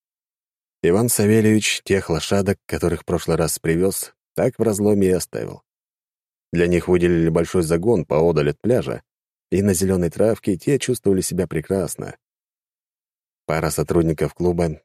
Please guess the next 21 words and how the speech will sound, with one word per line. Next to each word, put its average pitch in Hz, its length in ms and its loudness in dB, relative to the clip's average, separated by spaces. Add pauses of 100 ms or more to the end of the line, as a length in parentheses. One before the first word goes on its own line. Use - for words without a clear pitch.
менялись, 95 800 0
ухаживая 90 500 -2
за 85 140 -2
лошадками 82 560 -2
посменно, 80 680 -4 (1000)
и - 140 0
проблем 147 400 2
с - 60 -6
транспортом 123 600 -2
не 98 80 4
возникло. 87 580 -4 (1160)
Через 82 280 -2
каких-то 87 420 -4
пятнадцать 90 520 -4
минут 90 420 -2
мы 95 200 2
уже 92 240 2
выехали 92 500 2
привычным 90 540 -4
экскурсионным 90 840 -2
маршрутом 98 600 -2